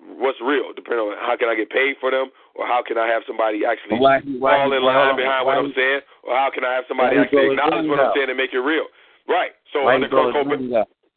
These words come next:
Speaker 1: say what?
Speaker 2: But if he feel, you said it's in his mind, he was a success, then why the hell he blow his brains out?
Speaker 1: Because he wasn't a success. That's what I'm trying to show you, is that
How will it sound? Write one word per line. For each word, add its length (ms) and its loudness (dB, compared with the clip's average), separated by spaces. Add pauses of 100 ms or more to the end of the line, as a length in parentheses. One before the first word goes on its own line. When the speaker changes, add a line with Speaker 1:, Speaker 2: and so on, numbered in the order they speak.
(400)
Speaker 1:
say 80 2
what? 240 0 (1120)
Speaker 2:
But 160 4
if 160 0
he 240 -4
feel, 160 -4
you 160 -8
said 240 -6
it's 80 -20
in 160 -6
his 160 -4
mind, 400 -4
he 80 -4
was 240 -4
a 160 -6
success, 480 2
then 160 -4
why 240 2 (100)
the 140 -8
hell 100 0
he 80 -2
blow 220 0
his 100 -2
brains 380 -2
out? 160 0 (400)
Speaker 1:
Because 680 0
he 140 -4
wasn't 480 -2
a 160 -4
success. 240 -10
That's 240 -2
what 80 0
I'm 160 -2
trying 240 -2
to 160 -4
show 160 0
you, 160 -8 (320)
is 160 -6
that 240 0